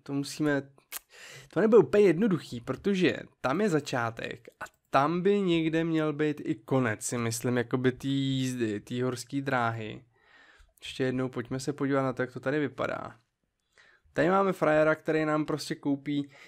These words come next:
jo, ono to nemůže být ve stejném místě teda, aha, už tomu rozumím. Tady nám, který nám prodá, který nám prodá, ne, který nám koupí, který nám prodá lístek.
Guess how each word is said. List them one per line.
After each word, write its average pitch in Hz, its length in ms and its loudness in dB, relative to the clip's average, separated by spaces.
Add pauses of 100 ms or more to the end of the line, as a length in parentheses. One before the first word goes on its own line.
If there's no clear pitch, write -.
(100)
jo, 143 200 4
ono 160 160 4
to 175 80 0
nemůže 196 300 2
být 131 120 2
ve 127 100 0
stejném 123 380 -2
místě 120 360 -4
teda, 110 240 -6
aha, 135 320 -4
už - 180 -8
tomu 156 220 -2
rozumím. 135 480 -2 (240)
Tady 170 200 -6
nám, 185 160 -2
který 185 240 0
nám 202 180 2
prodá, 151 460 2
který 156 220 -4
nám 190 200 -4
prodá, 123 500 4
ne, 127 140 -4
který 131 220 -4
nám 143 160 -4
koupí, 131 380 -6
který 135 240 -6
nám 175 180 -4
prodá 135 500 -2
lístek. - 680 -10